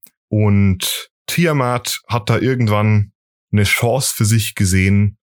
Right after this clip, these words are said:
einen großen Kill abzustauben, nämlich Gilgeam, den König von Unter, zu töten.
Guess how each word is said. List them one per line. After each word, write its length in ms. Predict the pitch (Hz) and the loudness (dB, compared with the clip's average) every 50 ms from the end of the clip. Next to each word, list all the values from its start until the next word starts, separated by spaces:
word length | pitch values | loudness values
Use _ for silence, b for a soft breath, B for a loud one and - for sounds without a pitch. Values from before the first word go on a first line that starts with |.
| _ _ | _ _
einen 500 | - 98 98 98 98 98 98 95 90 85 - _ _ _ _ - | 0 2 2 2 4 4 4 2 2 0 -2 _ _ _ _ -4
großen 420 | - 107 117 120 113 - - 107 | -2 -2 0 0 0 0 0 -2
Kill 260 | - - 135 127 - 55 | 0 0 0 0 0 0
abzustauben, 840 | 67 - - - - 98 - - 82 80 85 82 110 120 - - - _ _ _ _ _ _ | -4 -4 -4 -4 -2 -2 -2 -2 -2 -2 0 0 0 -2 -2 -6 -14 _ _ _ _ _ _
nämlich 720 | - 101 104 110 127 131 123 127 131 120 - - - - - _ _ _ _ | -2 0 2 2 2 0 0 0 -2 -2 -4 -8 -12 -14 -18 _ _ _ _
Gilgeam, 720 | - 165 180 175 120 104 92 80 80 90 127 156 131 - - - | -2 -2 0 0 0 0 -2 0 0 0 0 0 -2 -4 -4 -2
den 140 | 113 107 | -2 -2
König 480 | 101 - - 123 131 127 113 98 - - | -2 -2 -2 0 0 2 0 0 -2 -2
von 140 | - 95 87 | -4 -4 -4
Unter, 400 | - 107 104 101 - 90 76 - | 0 0 0 0 0 -2 -4 -2
zu 100 | - 71 | -4 -4
töten. 460 | - - 78 76 - - - - - | -4 -4 -4 -4 -4 -6 -8 -10 -12